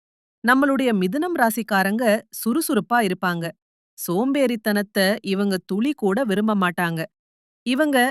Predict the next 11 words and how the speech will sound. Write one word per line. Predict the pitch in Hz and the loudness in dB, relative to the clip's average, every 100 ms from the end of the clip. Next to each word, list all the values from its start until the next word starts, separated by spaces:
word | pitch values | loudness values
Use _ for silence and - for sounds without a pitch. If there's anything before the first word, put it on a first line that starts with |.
| - | 0
நிதானமான | 175 185 233 269 277 254 247 277 320 175 | -2 0 2 2 2 2 2 0 0 0
அறிவாற்றல் | 196 277 269 220 214 190 185 | 0 0 0 0 -2 -2 -2
கொண்டவங்களா | 185 180 165 160 220 | -2 -2 -2 -4 -4
இருக்காங்க. | 208 175 170 160 160 _ _ _ _ - | -4 -4 -6 -4 -8 _ _ _ _ -6
ஆனா, | 180 202 202 196 _ _ - | -2 2 2 -2 _ _ -6
சமயத்துக்கு | 185 196 294 320 311 - 247 | -2 0 0 -2 -6 -4 -2
ஏத்த | 220 - 202 | -2 0 -2
மாதிரி | 190 202 247 214 | 0 0 -2 -4
குணத்தை | 170 190 220 190 190 - | -2 -2 -2 -2 -2 -4
இவங்க | 190 190 180 226 | -4 -2 -2 -2
மாத்திக்குவாங்க. | 170 196 226 185 175 165 156 | 0 -2 -4 -4 -2 -2 -4